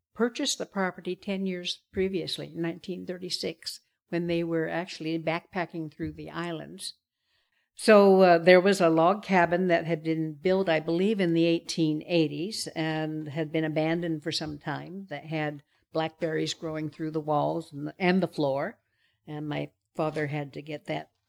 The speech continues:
taken care of to some degree <laughs> before, before we moved in. And again, there was no electricity or indoor plumbing. And we replaced the car that we drove from California with,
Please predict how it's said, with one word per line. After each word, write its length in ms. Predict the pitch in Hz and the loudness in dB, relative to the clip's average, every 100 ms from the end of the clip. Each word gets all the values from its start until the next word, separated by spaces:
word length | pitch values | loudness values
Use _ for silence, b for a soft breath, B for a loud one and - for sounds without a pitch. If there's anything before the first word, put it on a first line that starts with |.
| _ | _
taken 360 | - 165 165 160 | -6 -6 -6 -18
care 320 | - 160 151 | -4 -2 0
of 140 | 151 151 _ _ _ - | -4 -6 _ _ _ -8
to 100 | 147 | -8
some 260 | - 151 | -4 -4
degree 340 | 147 143 147 165 | -6 -8 -6 0
<laughs> 40 | 190 | -2
before, 440 | - - 170 160 _ B B B | 0 6 6 6 _ B B B
before 320 | 220 214 190 | 0 8 8
we 140 | 180 180 | 10 8
moved 340 | 175 165 151 | 8 6 6
in. 380 | 208 196 143 160 _ _ _ _ _ _ _ _ - | 6 6 2 -8 _ _ _ _ _ _ _ _ -10
And 380 | 175 156 147 151 - | -2 -2 -2 -8 -18
again, 360 | 151 151 143 139 | -8 -4 -4 -4
there 120 | 135 | -4
was 180 | 143 160 | -4 -2
no 200 | 151 156 | -2 0
electricity 760 | 160 165 - 170 - 202 240 | -2 -4 -4 -4 -4 -6 -6
or 180 | 165 156 | -8 -6
indoor 540 | 160 160 160 156 156 _ - | -6 -2 -2 -2 -4 _ -6
plumbing. 380 | 165 165 262 - _ _ _ _ _ - | -2 -2 -6 -10 _ _ _ _ _ 0
And 220 | 185 180 | 2 6
we 100 | 175 | 6
replaced 680 | 165 165 - 226 262 - 202 | 6 4 4 4 6 2 2
the 80 | |
car 480 | - - 220 175 175 | -6 6 8 10 8
that 160 | 185 180 | 2 0
we 100 | 180 | -2
drove 460 | 165 180 214 - | 4 4 4 2
from 200 | - 170 | -6 -6
California 880 | 165 - 185 175 - - 208 170 147 | -4 -2 0 0 -2 0 2 2 0
with, 360 | 147 151 196 | -6 -6 -6